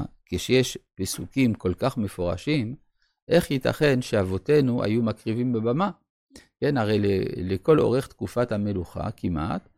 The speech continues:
אנחנו רואים שבני ישראל היו מקריבים בבמות.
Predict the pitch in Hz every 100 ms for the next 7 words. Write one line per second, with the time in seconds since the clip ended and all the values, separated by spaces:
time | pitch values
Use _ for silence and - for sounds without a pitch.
0 | _ _ _ - 104 113 113 160 151 -
1 | 98 104 127 131 - 180 139 135 147 127
2 | - 113 113 143 127 139 - _ - 98
3 | 92 92 85 - _